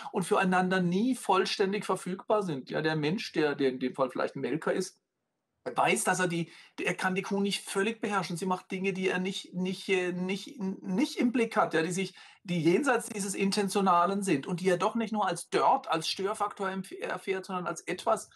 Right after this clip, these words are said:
was auch mit ihm zu tun hat, was ihm etwas zu sagen hat und woraus sich eine Beziehung ergeben kann und in dem Fall vielleicht auch ergeben hat, die Unverfügbares enthält. Das heißt, man weiß, die beiden, die beiden, die da interagieren, wissen nicht genau,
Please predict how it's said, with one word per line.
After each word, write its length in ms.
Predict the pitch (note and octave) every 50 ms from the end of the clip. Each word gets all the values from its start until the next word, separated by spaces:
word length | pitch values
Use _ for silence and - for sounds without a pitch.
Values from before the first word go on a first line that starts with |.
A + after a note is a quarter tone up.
| _ _ - _ _ _ _
was 160 | F3 F3 -
auch 180 | - - E3+
mit 180 | F3 E3 D#3 -
ihm 180 | F#3 E3+ A3+ A3+
zu 120 | - A3
tun 240 | G3 - G#3+ G#3 F#3
hat, 140 | E3 C#3 B2+
was 180 | C#3 D3+ -
ihm 120 | E3+ D#3+ -
etwas 400 | - E3 - - E3 D#3+ - -
zu 100 | - D3
sagen 320 | D3 D3 C#3+ F#3+ A3 G#3
hat 140 | A3 G#3+ G#3
und 140 | F#3 E3+ D#3+
woraus 260 | E3 D#3 D#3 E3 E3
sich 160 | G3 F#3 -
eine 200 | - E3 E3 D#3+
Beziehung 880 | D#3 D#3 - D3 - - - - D#3+ D3 D#3 G#3 A#3 B3 B3+ B3+ A3+ - _ _ _ _ _ _
ergeben 480 | - F#3 F3+ D3+ D3+ C#3+ D3 - B3 A3+
kann 260 | - - A3 C4+ D4
und 140 | C4 F#3+ D#3+
in 80 | D3+ D3
dem 140 | C#3+ C#3+ D3
Fall 160 | - C#3+ C#3
vielleicht 240 | C#3+ C#3 C#3 C#3 -
auch 120 | - C3+
ergeben 360 | C3 B2+ B2+ B2+ B2 - C#3
hat, 160 | - - - - - - - _ _
die 140 | - - -
Unverfügbares 760 | - F#3 F#3+ B3+ - A3 - - G3 G3+ - - G3+ G3+ G3+ G#3
enthält. 340 | G#3+ G#3 - F#3 - -
Das 100 | D#3 D3
heißt, 200 | - D3+ D3+ D#3
man 200 | - E3+ E3 D3
weiß, 360 | C#3+ C#3 E3 A3 A3+ - - -
die 100 | G3 E3+
beiden, 440 | D#3+ - D#3 F3 F#3 A3 G3+ G3+
die 100 | D#3 D#3+
beiden, 280 | D#3+ D#3 D3+ E3 F#3 F#3+
die 100 | F3+ F#3
da 80 | E3+ D#3+
interagieren, 580 | D#3 D#3+ D#3+ E3 E3+ D#3+ D#3+ F#3 G3 F#3 E3+
wissen 320 | F#3 A3+ - - C4+ C4+ B3+
nicht 280 | A3+ G3+ - - -
genau, 460 | - G#3+ G3+ G#3 F#3+ F3 D#3 C3 C3+